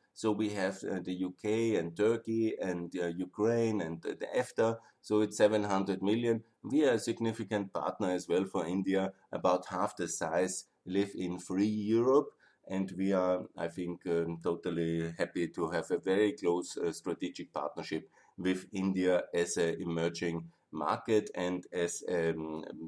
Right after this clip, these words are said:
the biggest in population democracy of the world. And I hope that, uh, this partnership and this institutional cooperation with India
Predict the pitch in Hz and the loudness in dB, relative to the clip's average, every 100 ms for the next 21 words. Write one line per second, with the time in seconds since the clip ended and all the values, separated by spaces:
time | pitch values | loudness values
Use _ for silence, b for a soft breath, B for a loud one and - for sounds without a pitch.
0 | 80 - - 82 - 107 98 107 95 - | -10 -8 0 0 2 0 4 4 2 -4
1 | 82 80 78 82 87 78 85 98 98 82 | -6 -6 -4 -4 -2 0 0 -2 -4 -6
2 | 85 78 80 87 - 80 - 78 78 90 | -4 -4 -4 -6 -4 -6 -6 -6 0 0
3 | 110 b b b b 95 85 85 90 101 | 0 b b b b -6 -2 -2 2 2
4 | 110 92 87 92 - 92 107 107 - 98 | 0 -4 -4 -4 -4 -4 -2 -4 -4 -6
5 | 95 110 104 107 104 b b _ 92 98 | -2 -2 0 2 0 b b _ -6 -4
6 | 98 110 98 95 - 107 123 - 104 98 | -2 -2 -4 -6 -2 -2 -2 0 2 2
7 | 95 95 92 85 87 120 117 101 95 87 | 2 0 2 2 2 0 -2 -2 0 0
8 | 101 - 98 101 98 101 | -2 -4 -4 -2 2 2